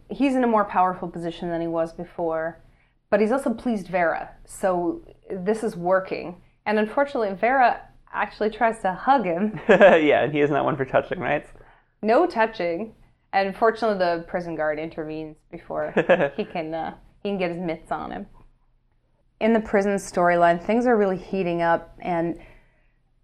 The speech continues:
Speaker 1: we talked about how this story has a really slow build.
Speaker 2: Yeah, it does, but it kind of all pays off in the end, I guess.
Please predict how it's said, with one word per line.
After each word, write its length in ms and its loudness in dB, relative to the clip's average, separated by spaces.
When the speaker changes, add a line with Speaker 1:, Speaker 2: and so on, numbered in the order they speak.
Speaker 1:
we 160 8
talked 240 6
about 140 6
how 80 4
this 180 2
story 200 6
has 100 4
a 60 4
really 160 4
slow 260 0
build. 440 0
Speaker 2:
Yeah, 240 0
it 80 -6
does, 340 -2
but 100 0
it 80 -4
kind 160 2
of 120 6
all 140 8
pays 200 2
off 180 4
in 60 -8
the 60 -6
end, 180 -8
I 40 -8
guess. 220 -10